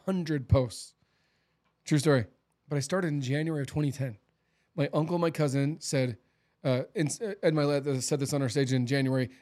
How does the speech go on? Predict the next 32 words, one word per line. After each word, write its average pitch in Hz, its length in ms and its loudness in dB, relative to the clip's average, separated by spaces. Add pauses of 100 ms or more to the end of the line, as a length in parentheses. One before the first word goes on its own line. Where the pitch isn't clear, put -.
(100)
Instaface, 147 760 -2 (180)
right? 147 240 8 (400)
With 135 140 -4
the 139 40 -4
waffles 131 460 0
and 131 120 2
the, 123 200 0
that 131 140 -2
whole 120 160 -4
story. 127 300 -4 (380)
But 139 400 0 (120)
he's 131 160 -2
like, 120 360 -2
"Instagram, 143 380 -2
Facebook 139 380 0
back 139 160 2
in 135 80 0
two 139 60 0
thousand 120 180 0
ten 165 200 0
was 123 140 -2
not, 131 220 0
like, 120 280 -4
the 139 200 0
thing 135 420 -2
that 139 140 0
it 123 100 -2
is 123 160 0
now." 170 260 -4 (880)
But 131 400 0
I 135 80 -2
said, 123 480 -2